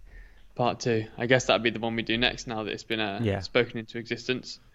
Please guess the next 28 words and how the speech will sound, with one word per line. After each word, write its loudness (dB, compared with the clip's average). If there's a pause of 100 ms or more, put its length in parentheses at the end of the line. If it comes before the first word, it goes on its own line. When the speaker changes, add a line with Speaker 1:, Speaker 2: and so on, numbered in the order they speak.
(240)
Speaker 2:
Mm. -4 (540)
Speaker 1:
My, 6
I 2
mean, 4
my 4
favourite 6
thing 0
about 2
that -2
is -2
obviously -2
the, 0
uh, 2
the -2
Cantona 2
moment. 2 (140)
<laughs> -4 (800)
But 8
that's -6
bound 8
to -10
be 2
the 0
case. 0 (360)
I 8
think 0
that's 2
everything. 0